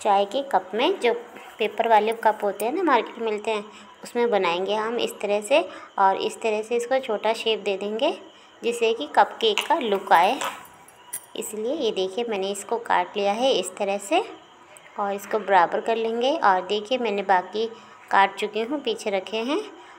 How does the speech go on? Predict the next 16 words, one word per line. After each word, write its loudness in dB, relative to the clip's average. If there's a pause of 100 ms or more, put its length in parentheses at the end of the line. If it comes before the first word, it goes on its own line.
(180)
और -2
देखिए 0
एक -2
मैं 0
आपको -4
काट 4
के -2
दिखा -2
रही 0
हूँ, -2
बाकी 2
पीछे -8
रखे -6
हैं। -4 (680)
ठीक -6
है, 2